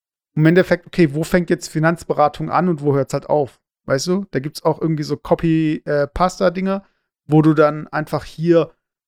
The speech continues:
äh, das ist der, äh, das ist passiert, schickt es rum und so weiter. Also wenn du sowas initiierst, dann stachelst du ja Leute so ähnlich wie bei solchen, bei den Querdenkern, Verschwörungstheoretikern und so weiter. Da kommt, entsteht ja eine ganz ähnliche Gruppendynamik.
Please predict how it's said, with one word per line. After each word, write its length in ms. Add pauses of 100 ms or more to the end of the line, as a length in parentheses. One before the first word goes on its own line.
äh, 280
das 180
ist 280
der, 800
äh, 60
das 140
ist 120
passiert, 600
schickt 300
es 160
rum 240
und 160
so 140
weiter. 400 (440)
Also 220
wenn 100
du 80
sowas 300
initiierst, 840
dann 120
stachelst 420
du 40
ja 80
Leute 300
so 100
ähnlich 400
wie 80
bei 220
solchen, 600 (640)
bei 120
den 100
Querdenkern, 720
Verschwörungstheoretikern 1400
und 100
so 80
weiter. 260 (360)
Da 100
kommt, 340
entsteht 280
ja 60
eine 140
ganz 240
ähnliche 280
Gruppendynamik. 840